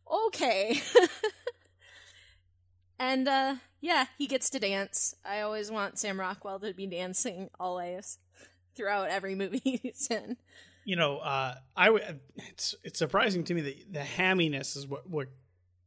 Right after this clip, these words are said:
Speaker 2: what stuck out in your mind, Matthew, because there's one or two other characters, possibly two, definitely at least one, uh, who kind of also play it up in this movie, and I'm sure we'll get to them as well. Uh,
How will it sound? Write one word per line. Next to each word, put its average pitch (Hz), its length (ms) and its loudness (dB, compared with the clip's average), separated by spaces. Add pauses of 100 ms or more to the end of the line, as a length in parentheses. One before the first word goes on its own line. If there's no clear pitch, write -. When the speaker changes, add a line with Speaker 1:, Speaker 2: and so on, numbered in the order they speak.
(160)
Speaker 2:
what 143 180 -10 (100)
stuck - 280 -4
out 143 80 -2
in 131 60 -8
your 127 120 -6
mind, 135 400 -2 (120)
Matthew, 135 380 -6
because 131 420 -4 (580)
there's 135 120 -10
one 156 340 -2
or 262 80 0
two 247 260 0
other 202 160 6
characters, 180 520 0
possibly 208 560 -6
two, 151 360 -4 (100)
definitely 190 340 0
at 135 60 -6
least 147 240 -8
one, 135 340 -8 (480)
uh, 131 280 -4 (340)
who 147 320 -8
kind 143 280 -6
of 135 100 -8 (180)
also 160 320 2
play 135 240 -2
it 131 80 -2
up 131 200 -4 (100)
in 135 200 -4
this 131 220 -8
movie, 131 380 -6 (320)
and 135 120 -6
I'm 131 80 -2
sure 131 160 0
we'll 135 120 -2
get 135 140 -2
to 127 80 -6
them 127 160 -4
as 131 120 -8
well. 135 400 -2 (400)
Uh, 131 300 0